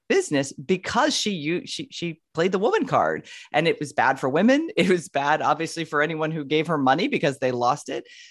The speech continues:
Um, and it was also kind of sad to see how little reckoning there was from tech journalists in particular who had bolstered everything about her, had puffed her up, had, had not been skeptical about what she was saying.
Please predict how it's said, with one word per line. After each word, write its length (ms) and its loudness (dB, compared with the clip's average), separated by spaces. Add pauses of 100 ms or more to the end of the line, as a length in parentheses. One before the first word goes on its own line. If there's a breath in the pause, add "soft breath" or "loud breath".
Um, 380 2
and 140 0
it 80 -4
was 120 0
also 280 0
kind 200 -4
of 80 -6
sad 400 2
to 120 -2
see 380 -4
how 260 0
little 440 0
reckoning 500 -2
there 120 -4
was 380 0
from 380 -2 (340 loud breath)
tech 260 -4
journalists 460 0
in 100 -2
particular 720 0
who 160 -2
had 320 -2 (100)
bolstered 540 2
everything 420 -2
about 300 2
her, 140 -2
had 200 -8
puffed 300 -4
her 120 2
up, 200 2
had, 220 -6
had 260 -2 (260 loud breath)
not 260 4
been 140 2
skeptical 540 -4
about 240 0
what 160 -2
she 100 -10
was 180 -8
saying. 340 -2